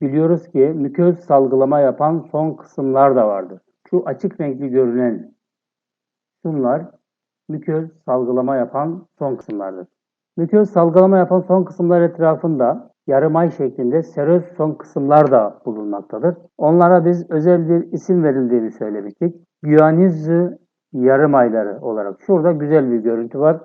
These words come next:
Semilunar aylar olarak isimlendiriliyor öyle. Dışarıdaki mor renkli olanlar seröz salgı yapan son kısımlar.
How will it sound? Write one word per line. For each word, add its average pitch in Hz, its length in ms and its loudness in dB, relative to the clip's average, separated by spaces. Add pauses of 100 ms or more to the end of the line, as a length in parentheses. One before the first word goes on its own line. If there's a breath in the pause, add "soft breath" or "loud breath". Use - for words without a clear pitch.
(120)
Semilunar 147 760 0 (100)
aylar 107 400 -2 (160)
olarak 107 440 -8
isimlendiriliyor 107 640 -10
öyle. 139 280 -6 (800)
Dışarıdaki 180 540 -2
mor 170 460 0
renkli 123 560 -4
olanlar 139 560 0 (180)
seröz 156 460 -2
salgı 156 260 -4
yapan 160 280 -2
son 139 240 -8
kısımlar. 123 500 -8